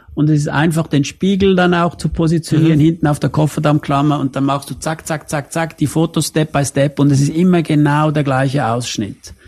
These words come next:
Speaker 2: Mhm.
Speaker 1: Und das ist das, was wir auch, äh, wenn du an, wenn du dir mal überlegst, dann siehst du Vorträge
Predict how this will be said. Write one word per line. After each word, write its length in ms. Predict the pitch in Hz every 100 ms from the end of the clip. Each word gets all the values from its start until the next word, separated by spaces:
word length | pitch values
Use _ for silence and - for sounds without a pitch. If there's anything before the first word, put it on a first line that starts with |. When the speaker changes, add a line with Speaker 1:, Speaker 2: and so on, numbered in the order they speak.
| -
Speaker 2:
Mhm. 280 | 151 143 196 - -
Speaker 1:
Und 240 | 127 135
das 140 | 175 180
ist 180 | 202 -
das, 200 | 185 -
was 220 | 160 -
wir 360 | 156 202 190 175
auch, 220 | 175 -
äh, 200 | 170 165 156 - - -
wenn 180 | 147 160
du 280 | 170 170
an, 320 | - 147 156 156
wenn 120 | 160
du 60 |
dir 120 | 160 170
mal 140 | 170
überlegst, 800 | 160 147 151 180 233 - - - _ _ _ _ _ _ _ _
dann 200 | - 165
siehst 280 | - 190 -
du 60 | 165
Vorträge 1000 | - 180 196 190 190 185 190 190 185